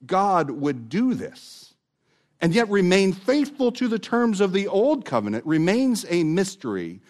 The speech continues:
long veiled, even right here in Jeremiah thirty-one, as he's saying, "I will make a new covenant, a covenant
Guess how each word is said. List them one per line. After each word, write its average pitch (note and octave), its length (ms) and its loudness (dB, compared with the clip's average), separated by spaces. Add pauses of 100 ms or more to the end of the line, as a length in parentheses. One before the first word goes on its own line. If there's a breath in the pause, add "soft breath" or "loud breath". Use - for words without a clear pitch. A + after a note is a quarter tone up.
(200 soft breath)
long D3+ 580 2
veiled, G#2+ 600 -2
even G#3+ 340 -2
right F3+ 240 -2
here D#3 160 -4
in D3+ 80 -4
Jeremiah C3+ 400 -4
thirty-one, B2+ 540 -8
as F2+ 160 -12
he's G#2 140 -16
saying, C3 420 -8 (260 soft breath)
"I A2+ 140 -4
will C#3 140 -2
make C#3+ 220 -2
a D3 60 -2
new C3+ 180 -2
covenant, C#3 500 -8
a F#2 60 -10
covenant C3+ 520 -4